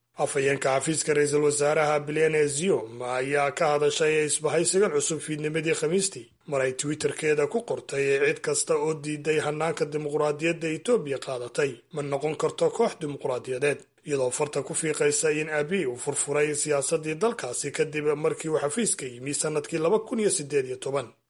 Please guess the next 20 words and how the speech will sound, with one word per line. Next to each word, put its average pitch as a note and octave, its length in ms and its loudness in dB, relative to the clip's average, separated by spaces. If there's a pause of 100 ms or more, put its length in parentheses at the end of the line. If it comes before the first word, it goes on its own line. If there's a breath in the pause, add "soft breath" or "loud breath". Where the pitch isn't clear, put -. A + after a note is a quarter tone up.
Dib C#3+ 100 -8
u B2 100 2
habayntiisii C#3+ 560 -2
siyaasadeed D3 640 2
waxaa D3 300 2
ku B3 80 -2
jiray C3 400 -6
inuu C3+ 160 -6
dalka D3 300 0
ku G3+ 140 -4
soo B3 200 2
dhoweeyey B2 560 -4 (160)
kooxo D3 480 2
mucaarid D3+ 480 2
ah D3+ 320 2
oo D3+ 180 2
ka G#3+ 140 2
soo G#3 240 4
laabtay E3 320 2
mustaafiris. D#3 720 -2